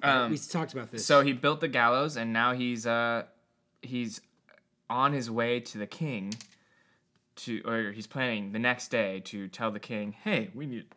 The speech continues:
Speaker 2: we need to kill this guy, Mordecai."
Speaker 1: It's, it's, well, here's what's so great in chapter six. You have, uh, Mordecai saying, "Hey, maybe you were raised up at such a time as this, Esther."
Speaker 2: Mm.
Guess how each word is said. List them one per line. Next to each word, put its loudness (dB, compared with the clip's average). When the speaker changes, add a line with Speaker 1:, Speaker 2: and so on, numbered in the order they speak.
Speaker 2:
we 0
need 2
to -2
kill -4
this -10
guy, -12
Mordecai." -6
Speaker 1:
It's, -10
it's, -12
well, 6
here's 4
what's 0
so -2
great -6
in -14
chapter -6
six. -12
You -2
have, -2
uh, -10
Mordecai -2
saying, -8
"Hey, -4
maybe -2
you -2
were -4
raised -8
up -10
at -12
such 0
a 0
time -2
as -8
this, -6
Esther." -12
Speaker 2:
Mm. -6